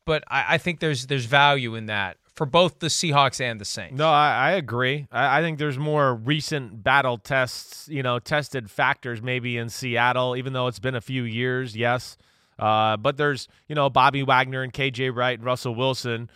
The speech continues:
Speaker 2: who were there for it all, you know, who still understand that there's nobody left of that New Orleans team that won the Super Bowl back then, except for Drew Brees and Sean Payton. That's all there is to it.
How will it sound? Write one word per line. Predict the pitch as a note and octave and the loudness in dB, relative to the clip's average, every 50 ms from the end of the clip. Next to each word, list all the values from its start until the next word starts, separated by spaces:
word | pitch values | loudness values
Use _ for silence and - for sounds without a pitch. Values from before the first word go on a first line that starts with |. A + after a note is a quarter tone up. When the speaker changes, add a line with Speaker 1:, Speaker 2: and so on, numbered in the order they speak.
| _ _ - | _ _ -6
Speaker 2:
who | - D3+ | -4 -2
were | D3 C#3+ C#3 | 0 0 0
there | B2+ C3+ C3 C3 | 2 2 2 2
for | - - C3+ B2+ A#2 | 2 0 0 0 2
it | A2 | 4
all, | A#2+ C#3+ D3+ B2+ A2+ A2 G#2+ G#2+ A2 _ _ _ _ _ _ - | 6 6 8 8 6 4 2 0 -2 _ _ _ _ _ _ -10
you | B2 B2 | -6 0
know, | A#2+ A#2 A#2+ B2 | 2 2 2 2
who | C3 C#3 C3 | 2 0 -2
still | - - D#3 D3 C#3 | -2 -2 0 2 2
understand | C3 B2+ A2+ A2+ - - E3+ E3 D3 C3 | 2 0 0 -4 -4 0 0 0 2 2
that | C3+ C3+ | 0 -2
there's | C#3+ C3 A#2 | -2 -2 2
nobody | D#3 E3 D#3+ C#3 C3 B2 A2+ | 4 4 4 4 2 -2 0
left | A#2 A#2 A2+ - - | 0 0 0 0 -2
of | B2 A2 | -4 0
that | A#2+ A2+ G#2+ | 0 0 0
New | A2+ A#2 A2+ | -2 -4 -4
Orleans | A2 B2 C#3 C#3 B2+ A#2 A2+ G#2 - | -2 -2 -2 -2 -2 -4 -6 -8 -8
team | - B2+ A#2 A2 | -8 -6 -6 -4
that | A2+ A2+ G2+ A#2 | -6 -6 -6 -4
won | A#2+ A#2+ A#2 | -4 -4 -2
the | G#2+ G#2 | -4 -6
Super | - - C3 A#2 G2 A2 G#2+ | -6 -4 -6 -4 -4 -6 -4
Bowl | G2+ A2 G#2+ G#2 | -2 0 0 0
back | F#2+ G#2+ G#2 G2+ G2+ - | 0 0 0 0 0 -2
then, | A#2 A2 B2 C#3 | -2 -2 -2 -4
except | B2 G2+ - - C3+ A2 _ - | -6 -10 -6 -6 -6 -6 _ -6
for | A#2 A2+ | -8 -6
Drew | G#2+ B2 C3+ C3 | -6 -6 -6 -6
Brees | A2 C#3 E3 D#3+ C#3+ B2 | -4 -4 -4 -4 -4 -4
and | C3+ C#3 | -6 -6
Sean | - E3 D3+ D3 C#3+ B2+ | -4 -2 -2 -2 -2 -2
Payton. | E3 F3+ F#3+ E3 G#2 E2 - _ _ _ _ _ _ - | -4 -4 -4 -4 -8 -12 -18 _ _ _ _ _ _ -6
That's | A#2+ B2 - - | -4 -4 0 2
all | A#2 B2 C3+ | 2 2 2
there | C3+ C#3 C#3 | 2 0 -2
is | C#3 B2+ - - | -2 -4 -4 -4
to | E3 F3+ E3+ A#2 | -2 -2 0 0
it. | F2 D#2 | -2 -4